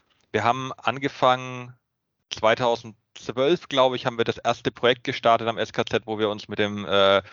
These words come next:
mit Machine Learning und datenbasierten Prozessmodellen beschäftigt haben und dann, dann auch versucht, das Thema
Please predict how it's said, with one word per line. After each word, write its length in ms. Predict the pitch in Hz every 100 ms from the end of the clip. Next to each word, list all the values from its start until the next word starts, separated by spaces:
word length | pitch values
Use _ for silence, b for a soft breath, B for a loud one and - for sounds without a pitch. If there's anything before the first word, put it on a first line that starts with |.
| B B
mit 100 | 107
Machine 340 | 110 - 135
Learning 420 | 123 120 117 113
und 380 | 110 107 107 -
datenbasierten 500 | 104 117 110 117 110
Prozessmodellen 600 | 107 - 107 113 104 98
beschäftigt 540 | 95 - 98 - 107 -
haben 220 | 90 90
und 180 | 90 95
dann, 160 | 110
dann 120 | 120 104
auch 100 | 104
versucht, 360 | 110 - 127
das 100 | 113
Thema 360 | - 120 117